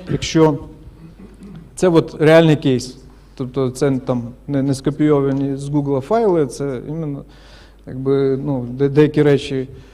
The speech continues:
е, м-, можливо, там перший малюнок був трошки не прив'язаний до родовища. <clears throat> Значить, е, всі ці матеріали можна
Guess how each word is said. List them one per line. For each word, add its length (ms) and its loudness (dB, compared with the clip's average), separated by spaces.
е, 40 -6
м-, 720 0
можливо, 480 -2
там 340 -2
перший 360 4
малюнок 360 0
був 220 -6
трошки 340 -10
не 80 -2
прив'язаний 560 -2
до 80 -6
родовища. 500 -8
<clears throat> 400 -2
Значить, 420 -6
е, 400 0
всі 160 -4
ці 120 2
матеріали 460 6
можна 420 2